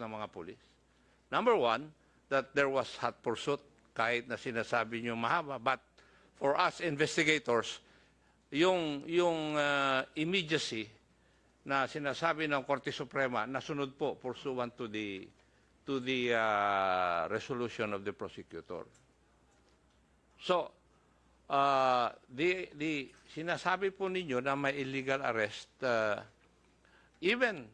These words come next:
granting without accepting that there was an illegal arrest, it was cured by the preliminary investigation conducted by the fiscal, wherein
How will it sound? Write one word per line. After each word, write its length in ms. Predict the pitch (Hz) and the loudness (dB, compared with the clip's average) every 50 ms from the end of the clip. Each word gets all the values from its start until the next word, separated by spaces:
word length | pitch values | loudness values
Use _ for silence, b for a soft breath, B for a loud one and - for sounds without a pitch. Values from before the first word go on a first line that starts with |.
| - _ _ _ - | -20 _ _ _ -4
granting 540 | 101 123 160 190 220 220 - 214 190 160 | 0 0 2 2 0 0 0 0 0 2
without 320 | 139 151 147 147 135 - 127 | 0 2 2 2 2 2 -2
accepting 560 | 110 - - - 165 156 - - 143 131 120 | -4 -2 0 0 -2 0 0 0 0 2 2
that 200 | 113 110 110 113 | 0 0 0 2
there 160 | 127 139 131 | 2 2 2
was 240 | 127 127 123 - - | 2 2 0 0 -2
an 140 | 123 104 98 | -6 -6 -6
illegal 460 | 101 101 101 113 143 147 135 135 127 - | -8 -6 -2 -2 0 2 2 0 0 0
arrest, 440 | 117 117 110 113 104 95 - - - | -2 0 0 -2 -2 -4 -6 -10 -12
it 160 | 143 135 - | -12 -10 -8
was 140 | - 143 - - - - | -8 -8 -8 -8 -12 -8
cured 260 | - 160 143 117 92 - b b b b b b b b b b | -2 -2 -2 -2 -2 -6 b b b b b b b b b b
by 120 | - 123 123 | -2 -2 0
the 120 | 123 127 | 0 -4
preliminary 880 | 127 - - 226 139 135 139 143 135 135 135 135 135 127 127 123 131 - | -4 -4 -6 -4 -4 -2 0 0 0 0 0 0 0 0 0 -2 -4 -6
investigation 840 | 127 120 117 123 - - - 131 113 123 117 107 - 117 104 95 - | -6 -6 -6 -8 -6 -4 -6 -2 0 0 0 0 -2 -6 -8 -8 -8
conducted 680 | - - 269 214 123 127 131 127 - _ - 123 101 85 107 | -8 -8 -6 -4 -2 0 0 -2 -2 _ -4 -4 -4 -2 -4
by 80 | 107 | -4
the 120 | 98 90 87 | -4 -6 -10
fiscal, 520 | - - 98 - - - 107 95 90 90 - b b b b b b b _ | -12 -14 -14 -14 -6 -4 -4 -2 -4 -6 -10 b b b b b b b _
wherein 600 | 156 190 196 - - 202 208 190 151 113 101 | 2 2 2 2 0 0 0 0 0 -2 -8